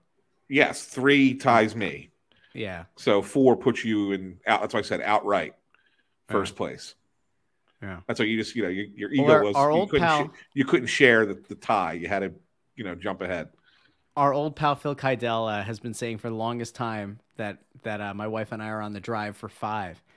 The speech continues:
Speaker 2: And I said, "If that ever happens, I'm gonna drive to your house. I'm gonna smack you upside the head,
Speaker 1: <laughs>
Speaker 2: boyo." So,
Speaker 1: Yeah, I think
Speaker 2: uh,
Speaker 1: you said that when I suggested number four. <laughs>
Speaker 2: Yeah, I blame, I blame you. I blame anybody who put it in the universe. But you know what? This is gonna be a good kid. I'm, I'm feeling okay about it. I'm feeling good.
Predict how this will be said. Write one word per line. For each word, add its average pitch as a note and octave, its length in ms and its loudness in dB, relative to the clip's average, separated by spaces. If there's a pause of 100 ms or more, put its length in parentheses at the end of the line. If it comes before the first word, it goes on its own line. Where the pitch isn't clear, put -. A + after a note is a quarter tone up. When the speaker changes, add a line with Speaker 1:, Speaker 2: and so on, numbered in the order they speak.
(440)
Speaker 2:
And A2 120 -6
I A2 60 -4
said, A2 300 -4
"If G#2 100 -10
that C3+ 180 0
ever A#2+ 160 -2
happens, A#2 360 -2
I'm A#2 80 -6
gonna G#2 100 -6
drive A2 320 -6
to F#2+ 60 -12
your F#2+ 80 -10
house. A2+ 260 -6
I'm G#2 80 -12
gonna F#2 80 -14
smack G#2+ 380 -10
you G#2+ 80 -8
upside F#2+ 320 -12
the G2+ 60 -14
head, G#2+ 180 -10
Speaker 1:
<laughs> - 20 -10
Speaker 2:
boyo." G3+ 1300 4 (140)
So, - 120 0
Speaker 1:
Yeah, A#3 80 10
I B3 40 12
think D#4+ 160 8
Speaker 2:
uh, - 20 2
Speaker 1:
you D4+ 80 6
said A#3 220 8
that G#3 200 10
when F#3 120 6
I F3+ 100 10
suggested F3 500 0
number C#3+ 220 4
four. C4+ 560 2 (480)
<laughs> - 340 -4 (1600)
Speaker 2:
Yeah, G#2+ 360 -4
I B2+ 160 -4
blame, C3 420 -2 (140)
I B2 140 -4
blame B2 280 -2
you. B2 260 0
I A2 100 -2
blame A#2+ 220 -4
anybody B2 280 -4
who A2 80 -6
put A2+ 160 -8
it A2 80 -8
in A2+ 120 -6
the A2+ 60 -8
universe. G#2 480 -8
But C#3+ 100 -12
you G3 60 -8
know G3 80 -6
what? D#3+ 120 -4
This E3+ 120 -8
is - 80 -12
gonna A2+ 140 -8
be F#2+ 80 -10
a - 20 -14
good F2 180 -16
kid. - 160 -16
I'm, A2 200 -10
I'm C3+ 100 -12
feeling G2+ 260 -12
okay E2 220 -16
about A#2 220 -16
it. E2 40 -18
I'm G#2+ 60 -20
feeling A#2 220 -12
good. - 180 -20